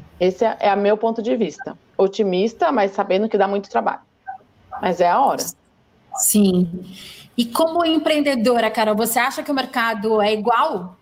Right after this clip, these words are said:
Speaker 2: é, pros homens e pras mulheres no momento da pandemia, no momento do isolamento? A gente tem mais oportunidade, menos oportunidade? Como é que a gente é visto como empreendedora num momento como esse? Você tem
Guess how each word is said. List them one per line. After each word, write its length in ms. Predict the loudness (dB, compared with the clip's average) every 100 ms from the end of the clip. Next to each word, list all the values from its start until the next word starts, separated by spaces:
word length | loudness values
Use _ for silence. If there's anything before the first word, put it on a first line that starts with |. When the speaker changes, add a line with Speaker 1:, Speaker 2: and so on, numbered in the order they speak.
| -4
Speaker 2:
é, 220 | 0 0
pros 320 | -2 -2 0
homens 300 | 0 0 0
e 60 | -2
pras 260 | -2 -2 0
mulheres 480 | 0 0 0 -2
no 120 | -2 0
momento 420 | 0 0 -2 -2
da 100 | -2
pandemia, 560 | 0 0 0 -2 -2
no 100 | -2
momento 360 | -2 0 -2 0
do 80 | 0
isolamento? 1000 | 0 0 0 0 -2 -2 0 0 0 -4 -20 -8 -4
A 80 | -2
gente 340 | -2 -2 -2
tem 160 | -2 0
mais 260 | -2 -2
oportunidade, 840 | -2 -4 -4 -2 0 0 0 -2 -2
menos 280 | 0 0
oportunidade? 920 | 0 -2 -2 0 2 2 0 0 0 -2
Como 300 | -2 0 0
é 60 |
que 100 | 0
a 40 | -2
gente 240 | -2 0
é 80 | 0
visto 420 | 0 -2 -2 -2
como 180 | 0 2
empreendedora 600 | 2 0 0 0 0 -2
num 80 | -2
momento 260 | -4 -6 -2
como 160 | 0
esse? 180 | 0 -2
Você 100 | -6
tem 440 | -4 0 0 -2